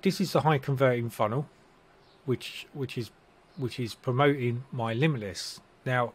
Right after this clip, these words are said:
my Limitless, okay, has got a high-end ticket, and you might be thinking, "Oh, here we go, this is what he's going to, um, price me into." To be honest with you,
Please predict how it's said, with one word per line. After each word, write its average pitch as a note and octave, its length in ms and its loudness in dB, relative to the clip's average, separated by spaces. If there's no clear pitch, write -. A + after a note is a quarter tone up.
my E3 160 4
Limitless, C#3 880 2
okay, C#3+ 280 0
has E3 360 2
got C3 320 6
a B2 40 -6
high-end A#2+ 520 2
ticket, A#2+ 400 -4
and A2+ 200 -4
you B2 160 -2
might D3+ 220 4
be B2+ 80 -4
thinking, B2+ 340 -2
"Oh, A#2+ 140 0
here C3 140 4
we A#2+ 100 0
go, A2+ 220 0
this A#2 160 -4
is A2+ 100 -6
what A2+ 240 -8
he's A2 180 -8
going G#2 300 -4
to, G2+ 340 -6
um, F#2+ 360 -4
price G#2+ 360 -2
me C3 140 2
into." B2+ 360 -2
To C#3 100 -6
be E3 120 6
honest F3+ 320 8
with C3 160 2
you, C#3 220 4